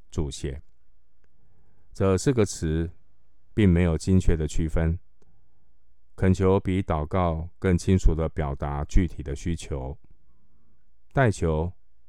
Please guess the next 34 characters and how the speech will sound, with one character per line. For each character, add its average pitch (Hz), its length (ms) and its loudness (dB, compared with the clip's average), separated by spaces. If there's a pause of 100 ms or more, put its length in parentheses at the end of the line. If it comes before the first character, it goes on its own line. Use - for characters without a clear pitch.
(340)
原 95 220 4
文 87 180 4
是 95 140 0
指 78 440 -4 (480)
对 85 320 2
上 101 300 4
位 98 160 2
者 73 160 -4
的 71 240 -4
请 65 380 -6
愿。 80 240 -2 (2250)
经 117 180 6
文 101 140 8
提 101 100 0
到 101 200 2
祝 101 200 4
谢， 80 360 -4 (1200)
我 - 160 0
们 87 340 6
不 95 80 0
但 92 240 4
要 90 140 2
为 80 300 -2
万 85 200 0
人 76 160 0
代 85 180 0
求， 71 380 -6 (1080)
也 80 120 -4
要 76 100 -2
为 80 220 0
万 78 220 0
人 71 180 0
感 67 260 -8
恩。 73 240 -2